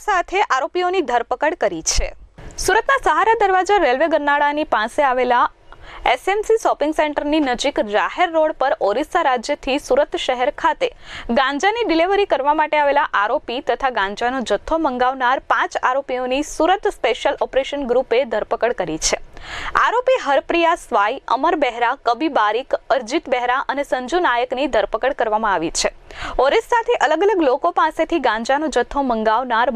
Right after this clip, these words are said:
મુખ્ય આરોપી સુરતની હરપ્રિયા છે. અગાઉ પણ તેને આવી જ રીતે ઓરિસ્સાથી અનેકવાર ગાંજાનો જથ્થો મંગાવી ચૂકી છે.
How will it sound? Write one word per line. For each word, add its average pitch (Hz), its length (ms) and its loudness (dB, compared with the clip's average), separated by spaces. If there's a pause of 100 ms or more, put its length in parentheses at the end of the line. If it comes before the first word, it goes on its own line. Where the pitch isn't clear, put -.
મુખ્ય 277 360 0
આરોપી 262 460 -2
સુરતની 269 560 0
હરપ્રિયા 202 560 -2
છે. - 120 -2 (520)
અગાઉ 359 320 2
પણ 494 180 0
તેને 427 220 2
આવી 294 320 2
જ 392 100 0
રીતે 381 240 2 (120)
ઓરિસ્સાથી 302 580 0
અનેકવાર 320 480 0
ગાંજાનો 254 480 0
જથ્થો 285 300 -2 (100)
મંગાવી 220 420 0
ચૂકી 165 300 -6
છે. - 100 0